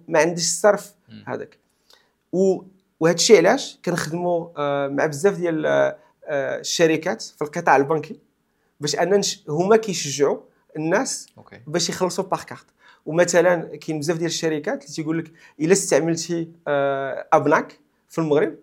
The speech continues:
Speaker 1: تيقول لك: "الا استعملتي لا كارت بونكير ديالي لاول مره،
Speaker 2: مم.
Speaker 1: آه، ليفريزون الاولى كتكون غراتوي".
Speaker 2: غراتوي،
Speaker 1: ولا ابونمون برايم تيكون، آه، تيكون غراتوي.
Speaker 2: وي.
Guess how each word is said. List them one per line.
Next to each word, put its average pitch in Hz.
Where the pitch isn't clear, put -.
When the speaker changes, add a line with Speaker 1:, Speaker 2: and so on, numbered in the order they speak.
Speaker 1:
تيقول 165
لك: 165
"الا 165
استعملتي 156
لا 147
كارت 143
بونكير 147
ديالي 147
لاول 180
مره، 160
Speaker 2:
مم. -
Speaker 1:
آه، 143
ليفريزون 185
الاولى 185
كتكون 175
غراتوي". 139
Speaker 2:
غراتوي، -
Speaker 1:
ولا 170
ابونمون 180
برايم 226
تيكون، 165
آه، 147
تيكون 147
غراتوي. 127
Speaker 2:
وي. 113